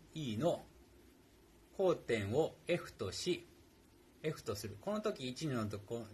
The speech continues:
問いに答えなさい。で、ちょっと先取りしちゃいますけど、一番で求められている証明は、この二つの、あの、オレンジ色と黄色の三角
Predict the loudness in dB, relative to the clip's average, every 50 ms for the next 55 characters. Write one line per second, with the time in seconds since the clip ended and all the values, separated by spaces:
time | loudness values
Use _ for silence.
0 | -10 -8 -4 -2 -2 -2 -2 -2 -4 -6 -4 -4 -4 -4 -4 -6 -6 -6 -6 -6
1 | -6 -8 -14 -20 -20 -20 -20 -20 -20 -20 -20 -20 -20 -20 -20 -20 -20 -20 -20 -20
2 | -20 -20 -20 -12 0 4 4 4 4 2 -2 -8 -20 -20 -20 -20 -20 -20 -20 -20
3 | -20 -20 -20 -20 -20 -20 -18 -6 -4 -4 -2 -2 0 0 0 0 2 4 4 2
4 | 2 4 4 4 4 4 2 0 -2 -2 -4 -2 0 2 2 0 -2 -4 -12 -20
5 | -20 -20 -20 -14 -12 -8 -6 -2 0 2 2 2 2 2 0 0 0 -2 -2 0
6 | 2 4 4 4 4 4 0 -4 -4 -4 -4 -4 -2 -2 -2 0 -2 -2 0 4
7 | 6 6 6 6 4 0 -4 -12 -20 -20 -20 -8 -4 -2 0 2 2 0 0 2
8 | 4 4 4 4 2 0 0 2 4 4 4 2 0 -8 -20 -20 -20 -20 -20 -20
9 | -20 -20 -20 -10 -6 -4 -4 -2 -4 -4 -6 -8 -12 -20 -20 -20 -20 -20 -20 -20
10 | -20 -20 -20 -20 -10 -2 6 6 8 8 8 6 4 2 2 2 4 4 4 4
11 | 4 0 0 -2 -4 -2 0 8 10 10 10 10 10 8 8 6 4 -2 -8 -2
12 | 0 2 2 2 2 4 4 4 4